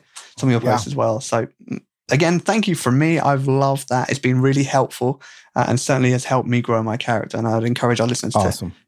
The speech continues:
Speaker 1: go and check out your stories and your highlights because they're so well curated. Hey,
Speaker 2: Thank you.
Speaker 1: I wanna ask you about some stuff that God's been doing through your Instagram family and following recently. Uh, and there's been this incredible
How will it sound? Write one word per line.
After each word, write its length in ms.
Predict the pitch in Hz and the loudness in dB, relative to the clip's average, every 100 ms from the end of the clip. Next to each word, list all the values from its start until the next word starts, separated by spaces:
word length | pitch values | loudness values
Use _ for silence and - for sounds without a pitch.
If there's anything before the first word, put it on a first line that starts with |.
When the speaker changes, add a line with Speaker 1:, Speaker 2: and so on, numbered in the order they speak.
| - | -2
Speaker 1:
go 120 | 131 | 0
and 100 | 113 | 0
check 260 | - 123 - | 0 -2 0
out 240 | 120 - | 0 0
your 80 | 117 | -4
stories 460 | - 127 123 117 110 | -2 2 2 2 0
and 80 | |
your 100 | 107 | -2
highlights 460 | 123 123 120 104 - | 0 2 2 -2 -8
because 400 | - 120 127 - | -10 -8 -8 -8
they're 240 | - - - _ _ | -4 -4 -6 _ _
so 280 | - - 139 | -8 -2 2
well 200 | 127 123 | 2 2
curated. 520 | - 120 113 117 - - - - - - | 0 -4 -4 -2 -4 -6 -14 -14 -12 -2
Hey, 120 | 156 | -2
Speaker 2:
Thank 160 | 107 - | -2 -2
you. 40 | |
Speaker 1:
I 40 | 151 | 0
wanna 200 | 190 147 | 2 2
ask 160 | 139 | 0
you 100 | 135 | 0
about 340 | 117 113 113 - | 0 0 -2 -4
some 160 | 123 | -6
stuff 240 | - 117 - | -2 -4 -4
that 80 | - | -4
God's 160 | 113 | -2
been 140 | 120 113 | -2 -2
doing 240 | 110 110 - - | -2 -4 -8 -12
through 380 | - - 131 120 | -8 0 2 4
your 420 | 113 123 127 110 | 2 0 -2 -2
Instagram 680 | 117 101 - 110 110 - - | -4 -4 -2 0 0 -4 -10
family 760 | - - 127 113 110 113 120 | -12 -2 0 2 0 0 -2
and 100 | - | -4
following 520 | 127 - - 120 - - | -4 -2 -2 -2 -4 -4
recently. 500 | 117 127 110 107 - - | -4 -2 -2 -4 -4 -2
Uh, 120 | 117 | 0
and 140 | 123 120 | 2 2
there's 120 | 120 | 2
been 200 | 127 127 | 0 0
this 120 | 127 | 0
incredible 840 | 123 - - 147 139 131 113 113 | -2 -2 0 2 2 0 -4 -8